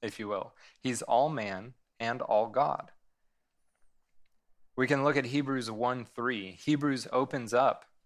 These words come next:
with this, "Who being the brightness of his glory and the express image of his person," talking about Christ, "and upholding all things by the word of his power," so on and so forth.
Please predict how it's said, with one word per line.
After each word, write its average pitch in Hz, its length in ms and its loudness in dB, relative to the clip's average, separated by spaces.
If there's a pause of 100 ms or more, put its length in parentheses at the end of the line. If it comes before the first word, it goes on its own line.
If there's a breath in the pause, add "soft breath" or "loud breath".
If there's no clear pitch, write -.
(160)
with 110 200 -6
this, 123 440 -2 (1000)
"Who 156 140 2
being 151 320 0
the 127 80 4
brightness 147 720 4
of 127 220 0
his 123 200 -4
glory 120 460 0
and 110 160 -8
the 113 80 -8
express 135 640 0 (180)
image 113 640 -6 (340)
of 110 180 -2
his 117 180 -6
person," - 480 -6 (480)
talking 113 280 0
about 113 260 2
Christ, - 420 -4 (680)
"and 123 140 2
upholding 147 540 2
all 135 160 4
things 123 500 -8
by 110 240 4
the 107 100 -2
word 101 220 -2
of 113 80 -8
his 135 160 -8
power," 90 500 0 (1120)
so 120 200 0
on 110 140 4
and 101 140 -10
so 117 160 -2
forth. - 260 -14